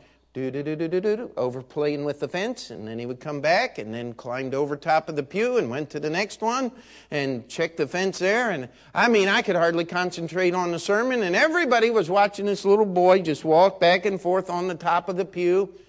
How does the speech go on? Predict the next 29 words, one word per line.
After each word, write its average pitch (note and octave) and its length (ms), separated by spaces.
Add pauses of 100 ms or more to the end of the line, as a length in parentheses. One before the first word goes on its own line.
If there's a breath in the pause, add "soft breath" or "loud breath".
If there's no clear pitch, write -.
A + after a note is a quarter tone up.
(260 loud breath)
And D3 140
here's D3+ 280
the C#3 100
sad D3+ 340
part. G#2+ 320 (2500)
Somebody C3+ 540
said C3+ 300
something B2 640 (200)
careless D3 760 (840)
and A2+ 200
hurtful A2+ 600 (1000)
to A2 100
the A2 80
parent A#2 540
of A2 120
that A2+ 220
child, F#2+ 480 (1200)
and G#2 100
they G#2+ 160
left C3+ 380
this - 180
church - 420
without G#2 380
trusting G2+ 480
Jesus G2 400
Christ - 420
as E2+ 120
their F2+ 160
Savior. E2+ 500